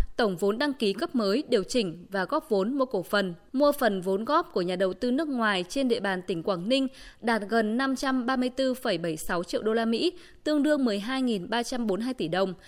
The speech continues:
cao gấp ba phẩy năm lần so với cùng kỳ năm hai nghìn hai mươi hai, đạt bốn mươi bốn phẩy sáu phần trăm kế hoạch thu hút vốn F D I của tỉnh trong năm hai nghìn không trăm hai mươi ba.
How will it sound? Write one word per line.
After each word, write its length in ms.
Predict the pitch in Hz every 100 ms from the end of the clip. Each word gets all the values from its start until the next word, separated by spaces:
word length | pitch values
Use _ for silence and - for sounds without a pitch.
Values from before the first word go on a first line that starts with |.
| - -
cao 180 | - 285
gấp 220 | 262 359
ba 120 | - 277
phẩy 180 | 220
năm 160 | 180 247
lần 240 | 233 185 165
so 240 | - 247
với 100 | 220
cùng 160 | 247 202
kỳ 260 | 208 202
năm 180 | 185 226
hai 140 | 240 240
nghìn 120 | 180
hai 140 | 220
mươi 60 | 233
hai, 240 | 247 247 240 - - -
đạt 280 | 240 233 214
bốn 160 | 208
mươi 100 | 285
bốn 180 | 262 220
phẩy 180 | 277 196
sáu 200 | - 190
phần 180 | 277 202
trăm 260 | 254 254
kế 140 | 247 208
hoạch 320 | 285 220 -
thu 140 | 254
hút 200 | 285 330
vốn 160 | 196 185
F 140 | - 269
D 40 |
I 360 | 240 - 254 247 - -
của 120 | 196
tỉnh 320 | - 196 175 - -
trong 200 | 262 262
năm 120 | 247
hai 120 | 254
nghìn 160 | 240 175
không 240 | - 233
trăm 140 | 226 226
hai 120 | 226
mươi 40 |
ba. 200 | 226 233